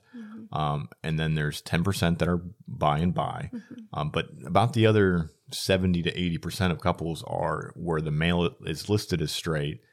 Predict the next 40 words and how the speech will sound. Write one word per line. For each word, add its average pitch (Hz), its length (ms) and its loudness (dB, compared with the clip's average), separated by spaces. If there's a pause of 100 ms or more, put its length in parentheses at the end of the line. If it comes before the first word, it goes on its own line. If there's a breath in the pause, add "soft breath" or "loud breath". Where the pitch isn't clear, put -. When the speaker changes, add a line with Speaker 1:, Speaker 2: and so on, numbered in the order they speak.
(140 soft breath)
Speaker 2:
and 85 100 -4
the 76 60 -2
female 80 400 2
is 73 140 -6
listed - 260 -8
as - 120 -16
bi, - 260 -6
right? 71 160 -6
That's - 240 -10
probably 85 220 2
the - 80 0
most 80 300 0
Speaker 1:
Yeah. - 200 -6
Speaker 2:
prevalent 76 560 -2 (100)
profiles - 500 -2
that - 100 -6
are - 100 -2
out - 180 -4
there. - 220 -6 (560 loud breath)
I 87 100 6
will 98 120 4
say 92 260 6
of 101 300 2
those 98 280 6
couples, - 600 0 (320)
there's 78 180 -2
probably 107 360 4
about 78 360 2 (460)
fifty 117 400 2
percent, 82 640 0 (400)
um, 73 420 -2 (380)
after 87 360 4
initial 85 340 2
contact 87 580 2
with 78 140 -8
me 73 140 -2
as 76 100 -4
a 76 60 -6
single 78 260 -2
male, 73 480 -4